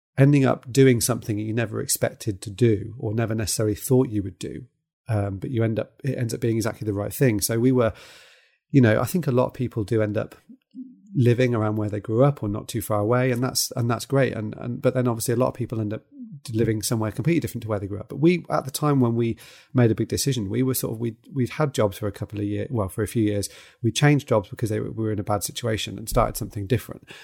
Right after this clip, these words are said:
But then all of a sudden, after maybe a couple of years, we suddenly realised, what, what are we doing here? Like, we're only living in the place we were living and doing the jobs that we were doing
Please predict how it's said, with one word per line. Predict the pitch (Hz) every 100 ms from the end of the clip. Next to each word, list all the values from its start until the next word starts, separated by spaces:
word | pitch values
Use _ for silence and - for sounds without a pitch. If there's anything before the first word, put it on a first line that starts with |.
| - -
But | 131
then | 156
all | 170
of |
a | 147
sudden, | - 139
after | 113 123 170
maybe | 170 143 123 101 _ -
a |
couple | - 147 123
of |
years, | 127 104
we | 101
suddenly | - 143 110
realised, | 127 117 98 - - _ _ _ _ _ _ _ _ _ _ - 320 143
what, | 175 -
what | 139 180
are |
we | 175
doing | 151 165 131
here? | 95 98 95 -
Like, | 110 - - 135 202
we're | 135 143
only | 170 156 127
living | 127 123 143 120
in | 113
the | 104
place | - 143 -
we | 123
were |
living | 113 110 104 95 - _ _ -
and | 104
doing | 123 123
the | 110
jobs | 123 113 117
that | 123
we | 117
were | 110
doing | 92 123 117 101